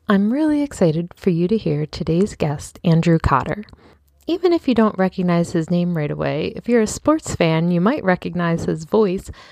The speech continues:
Andrew is a sports broadcaster who's covered everything from Wimbledon to the Olympics,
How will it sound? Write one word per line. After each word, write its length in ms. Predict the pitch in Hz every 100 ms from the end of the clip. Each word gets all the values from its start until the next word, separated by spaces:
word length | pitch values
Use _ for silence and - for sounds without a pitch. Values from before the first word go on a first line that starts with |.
| _ _ _
Andrew 300 | 214 220 220
is 160 | 208 185
a 60 |
sports 400 | 175 - 254 -
broadcaster 800 | - 165 160 - 165 156 - 160
who's 280 | 160 170 160
covered 300 | - 180 180
everything 480 | 180 190 196 180 180
from 400 | - 151 151 151
Wimbledon 680 | 185 214 208 - 208 196 196
to 100 | -
the 160 | 151 151
Olympics, 640 | 170 202 202 185 180 -